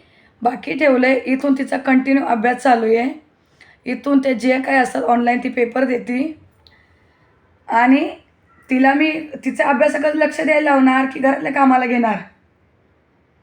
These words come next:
बऱ्याच ताई कमेंट करतात अशा, बऱ्याच म्हणजे एक दोन अशा, म्हणजे, अं, त्यांच्या काय नाही, फक्त दीदीवर कमेंट करायला येतात त्या.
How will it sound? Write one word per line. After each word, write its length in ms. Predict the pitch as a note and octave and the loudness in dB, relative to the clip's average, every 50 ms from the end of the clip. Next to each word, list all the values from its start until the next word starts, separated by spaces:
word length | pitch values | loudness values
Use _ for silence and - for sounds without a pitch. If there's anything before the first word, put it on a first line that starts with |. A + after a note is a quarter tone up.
| _ _ _ _ _ _ _ _ _ _ _ _ - | _ _ _ _ _ _ _ _ _ _ _ _ -2
बऱ्याच 380 | A3+ A#3+ B3 C#4 D4 C#4 - | 2 2 2 2 2 0 -2
ताई 80 | D4+ D4+ | -2 -2
कमेंट 340 | D4 D#4 D4+ D#4 D#4 C#4 C#4+ | 0 0 0 0 0 0 0
करतात 260 | D4 B3+ G#3+ A#3+ A3+ B3 | -2 -2 -2 -2 -2 -2
अशा, 220 | A#3+ A#3 - - | -2 -4 -4 -4
बऱ्याच 300 | A3+ A#3+ C4 C#4 C#4+ C#4 D4 | 0 0 2 2 0 -2 -2
म्हणजे 180 | D4 C#4+ C4 | -2 -2 -2
एक 220 | - - C#4+ B3 A#3+ | 0 0 0 0 0
दोन 140 | D#4 D#4 E4 | -2 -2 -2
अशा, 180 | C#4 - - | -2 0 2
म्हणजे, 240 | C4+ C4+ C4 C4+ D4 E4+ F4 - - - _ _ _ _ _ _ - | 4 4 4 4 2 0 -2 -8 -18 -20 _ _ _ _ _ _ -4
अं, 380 | A#3+ B3 B3+ C4 C4 C4 C4 C4 B3+ | -2 0 2 2 2 2 0 0 2
त्यांच्या 260 | D4 C#4+ C#4 D4 D4 | 2 2 4 2 2
काय 120 | D4+ D#4+ | 2 2
नाही, 140 | D#4+ D#4 C4+ | 2 2 2
फक्त 220 | C4 D4 C#4 - F#4 | 0 -2 0 0 2
दीदीवर 360 | F#4 F#4+ E4+ F#4+ F4+ F4 - | 2 2 2 2 2 2 2
कमेंट 260 | - D4+ C#4 C4+ C4 | 2 4 4 4 4
करायला 260 | C#4 C4 B3+ C4 C4 | 2 2 2 2 2
येतात 240 | A#3+ A#3+ A#3+ A#3+ A3+ - | 2 0 0 -4 -6 -4
त्या. 120 | A#3 G#3+ | -6 -6